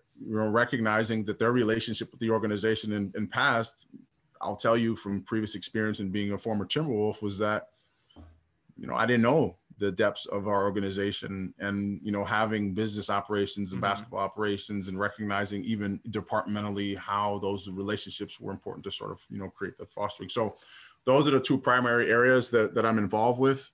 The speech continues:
Speaker 1: And then as a, as a teammate that I am, you know, when called upon, whatever I can do to assist, uh, the amplification with any one of our areas,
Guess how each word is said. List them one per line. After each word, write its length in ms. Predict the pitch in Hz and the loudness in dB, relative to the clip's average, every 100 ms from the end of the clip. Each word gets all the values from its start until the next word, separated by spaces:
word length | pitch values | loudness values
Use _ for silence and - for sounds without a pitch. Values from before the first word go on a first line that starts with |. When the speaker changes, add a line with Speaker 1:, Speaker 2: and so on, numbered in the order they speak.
| - | -4
Speaker 1:
And 200 | 113 117 | 0 4
then 180 | 123 | 4
as 200 | 123 120 | 4 4
a, 100 | 127 | 2
as 140 | 120 117 | 2 0
a 60 | |
teammate 440 | 110 135 131 120 98 | 0 2 4 2 2
that 120 | 117 | 2
I 100 | 107 | 4
am, 360 | 117 123 113 - _ - | 4 4 2 -2 _ -6
you 80 | |
know, 160 | 107 110 | 0 0
when 220 | 104 107 | 2 0
called 260 | 101 110 117 | 0 2 2
upon, 480 | 107 110 101 98 90 _ _ _ _ _ _ | 0 0 0 0 -4 _ _ _ _ _ _
whatever 320 | 107 113 113 | 2 4 4
I 80 | 110 | 4
can 140 | 110 107 95 | 4 0 2
do 180 | 110 107 | 0 0
to 180 | 110 | 0
assist, 560 | 101 - 123 110 - - - | 0 2 4 2 0 -8 -8
uh, 200 | 101 95 | -6 -2
the 120 | 107 | -2
amplification 840 | 107 104 - - 110 - 104 101 | -2 -4 -6 2 4 4 -2 -2
with 140 | 101 104 | 0 2
any 140 | 117 | 4
one 140 | 147 104 | 4 2
of 100 | 92 | -2
our 140 | 92 | -2
areas, 560 | 98 101 98 92 - | 0 2 2 0 -4